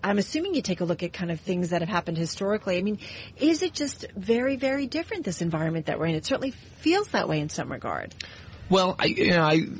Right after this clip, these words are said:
Speaker 2: without being too trite, it's the old adage that, uh, history may not repeat, but it rhymes, and, uh, that applies to economic, uh, models as well. You need to tinker with the, uh, variables and the coefficients, and,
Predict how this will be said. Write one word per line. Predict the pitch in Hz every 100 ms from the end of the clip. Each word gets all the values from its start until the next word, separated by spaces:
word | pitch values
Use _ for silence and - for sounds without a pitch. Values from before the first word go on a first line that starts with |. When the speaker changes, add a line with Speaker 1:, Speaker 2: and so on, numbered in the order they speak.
| - - - -
Speaker 2:
without | 170 165 160
being | 160
too | 139 - 185
trite, | - - 165 151 139 139
it's | 131 -
the | 143
old | 143 143
adage | 139 139 143 131 139
that, | 131 131 135
uh, | 131 127
history | 151 156 151
may | 131 135 131
not | 139 135
repeat, | 139 127 - 151 -
but | 143 120
it |
rhymes, | - 127 127 135 156 196 208 139
and, | 131 131
uh, | 131 131
that | 165 220 175
applies | - 170 175 196 -
to | -
economic, | 175 180 147 156 170 -
uh, | 165 165 160
models | 160 202 214 131 123
as | 147 131
well. | 131 170 151
You | 127
need | 123 135 131
to | - 143 135
tinker | 127 160 160 165 165
with | 143 -
the, | 151 143 135
uh, | 135
variables | 123 139 151 165 151 151 180 165
and | 156 151
the |
coefficients, | - 180 170 180 165 208 240 - 175
and, | 156